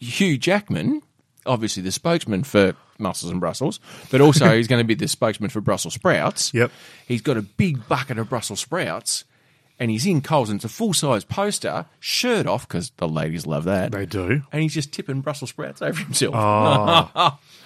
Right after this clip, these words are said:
Speaker 2: Showering himself
Speaker 1: Yeah.
Speaker 2: with the Brussels sprout leaves.
Speaker 1: Yeah, exactly.
Speaker 2: Floating down like the feather in Forrest Gump.
Speaker 1: And then underneath
Speaker 2: It was a feather or a leaf? Might have been a leaf.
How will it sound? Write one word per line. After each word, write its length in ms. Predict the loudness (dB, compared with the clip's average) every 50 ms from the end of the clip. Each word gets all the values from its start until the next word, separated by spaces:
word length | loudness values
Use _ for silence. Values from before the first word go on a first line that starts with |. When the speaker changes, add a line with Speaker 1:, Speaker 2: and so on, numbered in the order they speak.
| -4
Speaker 2:
Showering 600 | 0 2 4 4 6 6 6 6 6 6 8 8
himself 500 | 8 6 6 6 6 6 6 4 2 2
Speaker 1:
Yeah. 240 | 2 4 4 4 4 4
Speaker 2:
with 100 | 2 2
the 80 | 4 2
Brussels 440 | 0 2 2 0 0 0 -4 -6 -4
sprout 260 | 0 2 2 2 2
leaves. 580 | 0 0 0 0 -2 -2 -4 -6 -8 -6 -6 -2
Speaker 1:
Yeah, 120 | 0 0
exactly. 520 | 2 2 2 0 0 -2 -2 -2 -6 -6 -2
Speaker 2:
Floating 460 | 2 4 6 6 6 6 4 2 2
down 320 | 2 2 2 0 0 -2
like 140 | -2 -4 -2
the 80 | -4 -4
feather 400 | -2 0 0 0 2 2 0 -2
in 80 | -2
Forrest 380 | -2 0 0 0 0 0 -2 -2
Gump. 360 | -2 -2 -2 -4 -6 -8 -4 0
Speaker 1:
And 160 | 4 4 6
then 200 | 6 4 2 0 -2
underneath 480 | -4 -4 -2 -2 -2 0 0 0 0 0
Speaker 2:
It 40 | 2
was 120 | 2 4 4
a 60 | 4
feather 340 | 4 4 2 2 2 2 2
or 40 | 2
a 40 | 2
leaf? 520 | 2 0 0 -2 -6 -8 -10 -16 -16 -12 -8
Might 120 | -6 -6
have 80 | -4 -4
been 100 | -6 -6
a 100 | -8 -8
leaf. 460 | -8 -8 -10 -10 -12 -16 -20 -20 -20